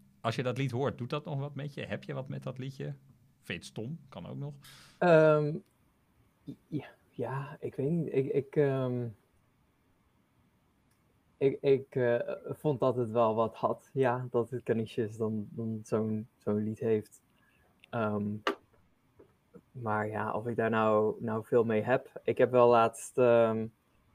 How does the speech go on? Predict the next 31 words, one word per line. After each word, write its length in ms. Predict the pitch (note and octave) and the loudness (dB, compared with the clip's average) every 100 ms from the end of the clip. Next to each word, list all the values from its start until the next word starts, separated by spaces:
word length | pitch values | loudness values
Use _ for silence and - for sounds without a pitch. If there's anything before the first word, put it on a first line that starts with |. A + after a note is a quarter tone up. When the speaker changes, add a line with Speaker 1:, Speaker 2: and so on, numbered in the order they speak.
| _ _ | _ _
Speaker 2:
vorig 220 | C#3+ B2+ | 2 6
jaar 240 | B2+ B2 | 6 6
nog 260 | B2 A#2+ - _ | 4 -2 -8 _
toevallig, 680 | B2+ A#2 B2 A#2 A2+ - - - | -6 4 6 6 2 -4 -12 0
ehm, 460 | A#2 A2+ G#2+ A2 A#2 _ _ _ _ _ _ _ _ _ _ | 2 2 0 -2 -6 _ _ _ _ _ _ _ _ _ _
eh, 340 | A#2+ A2+ A2 - - _ _ _ - - - D3 - | 2 4 2 0 -8 _ _ _ -10 -8 -8 -12 -6
toen 200 | C3 A#2+ | 0 0
ik, 260 | A2 - - _ _ _ | 0 -6 -20 _ _ _
ik 180 | B2 A2+ | -4 2
was 300 | A#2+ A#2 - | 2 2 -2
een 380 | A#2+ A2 G#2+ - | -2 -2 -4 0
koor 220 | C3+ A#2+ | 4 4
aan 100 | G#2+ | 4
het 80 | G#2+ | 0
begeleiden 600 | G#2+ A2 G2 G#2 A#2 C3 | -2 0 2 2 -2 -4
in 120 | - | -4
de 80 | G#2 | -4
band. 380 | G2 G#2+ A3 - _ | -4 -4 -4 -8 _
Eh, 300 | - G#2+ G#2 - | -6 -4 -6 -6
en 180 | G#2+ | -6
toen 160 | G#2 A2 | -4 -4
hadden 340 | G#2+ G#2 G#2 | -2 -2 -2
we 180 | G#2+ G#2+ C3 _ _ _ | -4 -6 -12 _ _ _
dat 240 | - A#2+ - | -4 -2 -2
nummer 280 | A2+ G#2 - | -2 -4 -4
ook 160 | A2 | -6
gedaan 300 | - G2+ G#2+ | -6 -6 -4
met 120 | G#2 | -6
het 160 | G#2+ G#2 | -6 -6
koor. 300 | - G#2 A#2 - _ _ _ _ _ _ _ _ _ _ _ _ - | -6 -6 -8 -16 _ _ _ _ _ _ _ _ _ _ _ _ -20
Dus 480 | - A#2+ G#2+ - - | -6 -2 -2 -6 -20